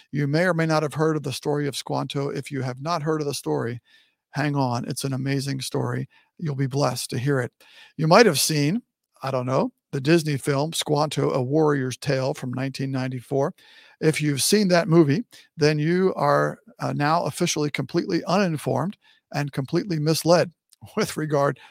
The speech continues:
to the story of Squanto. That film is almost complete fiction, and it's a real shame because the real story, uh, well, the real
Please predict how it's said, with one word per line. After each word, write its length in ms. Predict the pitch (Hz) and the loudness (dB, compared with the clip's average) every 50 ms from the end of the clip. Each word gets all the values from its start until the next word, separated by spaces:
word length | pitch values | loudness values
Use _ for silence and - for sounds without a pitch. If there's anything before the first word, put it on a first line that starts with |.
| _ | _
to 80 | - - | -14 -6
the 120 | 151 151 | -6 -4
story 320 | 127 - - 135 131 127 127 | -4 -2 -2 -2 0 0 -2
of 80 | 131 | -4
Squanto. 380 | - - - 160 165 165 135 127 | -6 -4 0 0 0 2 0 -2
That 200 | 117 123 - 156 | -4 -4 -6 -6
film 320 | - - 185 160 147 135 - - - - _ _ _ | 0 0 2 2 2 0 -4 -10 -20 -20 _ _ _
is 140 | 151 139 - | -8 -8 -4
almost 420 | - 156 165 160 143 131 - - | -2 -2 0 0 0 -2 -2 -4
complete 480 | - 139 127 - - 170 185 202 254 - | -6 -8 -8 -6 -2 0 0 0 -2 -6
fiction, 460 | - - 185 - - - 127 123 120 _ _ _ _ _ _ | -4 -4 -4 -2 -2 -6 -6 -8 -10 _ _ _ _ _ _
and 180 | 165 135 135 226 262 | -4 -4 -4 -4 -2
it's 180 | 165 147 - - | -4 -4 -4 -4
a 60 | 143 | -4
real 220 | 131 127 135 135 131 | -2 -2 -2 -2 -2
shame 320 | - - 143 135 123 120 | -2 -2 -2 -2 -4 -4
because 420 | 139 135 127 - 151 139 135 131 | -6 -8 -4 -2 -2 -2 -2 -2
the 100 | - 139 | -2 -4
real 280 | 131 131 143 185 226 220 | -4 2 4 6 6 6
story, 420 | - - - 139 123 117 117 117 110 - _ _ _ _ - _ _ _ _ _ - | 6 2 -4 -6 -4 -4 -6 -8 -8 -12 _ _ _ _ -20 _ _ _ _ _ -8
uh, 220 | 127 120 117 117 123 | -6 -6 -4 -4 -2
well, 280 | 127 139 147 156 165 | 0 2 4 4 2
the 120 | 156 160 - | 2 0 2
real 360 | 156 185 208 208 202 220 | 4 6 8 6 6 4